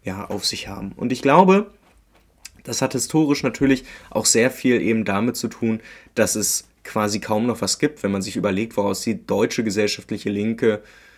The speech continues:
ähm, entsteht, dann gibt es quasi zwei Lager. Das eine ist eben dieses politische Parteienlager,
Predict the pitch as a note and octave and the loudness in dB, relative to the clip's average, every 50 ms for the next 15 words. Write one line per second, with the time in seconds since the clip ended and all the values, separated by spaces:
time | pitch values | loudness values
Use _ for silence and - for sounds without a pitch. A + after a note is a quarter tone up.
0 | _ _ _ - - G#2 G2 F#2+ F#2+ F#2+ G2 - - G2+ F#2 - - - A2 G#2+ | _ _ _ -6 -4 -2 -2 0 -2 -2 -4 -4 -6 -6 -4 -4 -2 0 2 2
1 | B2+ B2 - G2 F#2+ G2 F2+ A#2+ G2 - - G#2+ - - - G#2+ G2+ G2 F#2 G2 | 2 2 0 0 0 0 0 -2 -2 -2 -4 -4 -4 -4 -2 -2 -2 -2 -2 -4
2 | F#2+ - - - G#2+ F#2+ F#2+ G2 F#2+ F#2 F#2+ A2+ A#2+ D3 D#3 E3 - - - G2 | -6 -6 -4 -2 -2 0 0 0 0 0 -2 -2 -4 -4 -6 -8 -8 -10 -10 -10
3 | - - - - - G2+ G#2 G#2+ A#2+ B2 A#2+ A#2+ - - - A#2+ B2 A#2+ - - | -10 -10 -10 -8 -6 -2 -2 0 0 0 0 -2 -2 -4 -2 -2 -2 -2 -2 -4
4 | - - - _ _ _ - G#2+ A2+ A2+ A#2 A#2+ A#2+ B2 A#2 A#2 - G2+ F#2+ F#2 | -6 -10 -14 _ _ _ -2 0 2 2 2 0 -2 -2 -4 -6 -6 -6 -4 -4
5 | G2 F#2 - - - _ _ _ - - - A2+ G2+ A2 C3+ C#3+ - - D3+ D3 | -4 -6 -6 -8 -10 _ _ _ -10 -6 -4 -4 -2 -4 -6 -6 -6 -4 -4 -4
6 | - - D3+ D#3 F3 - - - - - _ _ _ - - G#2 F#2+ - - G2+ | -4 -4 -4 -4 -6 -8 -18 -20 -20 -20 _ _ _ -8 -8 -6 -6 -4 0 2
7 | G#2 A#2 C3+ D3 D#3 D#3+ D#3+ - - - A2+ A2 G#2+ A#2+ C3 D3 C#3+ C#3+ D3 C#3+ | 2 4 4 2 0 -2 -8 -8 -2 0 0 2 2 2 0 0 0 0 -2 -4